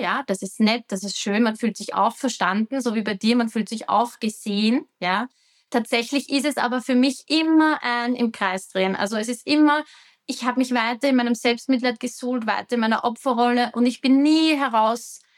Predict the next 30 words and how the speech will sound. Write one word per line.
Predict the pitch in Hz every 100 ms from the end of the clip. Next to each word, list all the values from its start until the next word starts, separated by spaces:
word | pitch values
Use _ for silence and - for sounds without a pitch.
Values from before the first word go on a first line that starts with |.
| _ _ -
herausgegangen. | 240 233 254 254 214 185 202
Es | 220
ist | 247 -
so | 277
ähnlich | 247 269 269 262 247
wie, | 269 262 -
ich | - 220
vergleiche | 247 240 226
es | 247
wieder | 302 247
gern | 208
mit | 208 196
Sport, | - 214 226
wie | 262
wenn | 262
man | 262
immer | 247 277 277
dasselbe | 262 - 262 247
Gewicht | 226 214 220 -
hebt | 220 202 185
und | 233
irgendwann | 233 254 254
ist | 240 -
dieser | 240
Muskel, | 247 247 - 254 262 247
also | 233 254
man | 247
muss | 254 254
es | 254
ja | 247 240 226